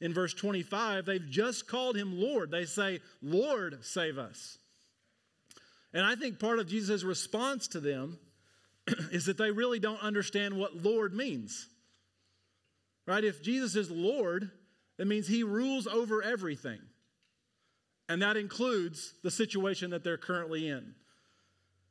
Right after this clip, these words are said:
And so he rebukes them because their faith is little.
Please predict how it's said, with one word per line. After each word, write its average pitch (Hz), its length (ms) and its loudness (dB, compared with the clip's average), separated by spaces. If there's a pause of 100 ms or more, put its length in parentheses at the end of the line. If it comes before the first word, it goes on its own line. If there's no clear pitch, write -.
(200)
And 151 100 -6
so 196 140 2
he 202 140 2
rebukes 202 500 -2
them 180 160 -2
because 175 300 -2
their 165 120 -2
faith 175 540 -4 (400)
is 139 200 -2
little. 139 300 -2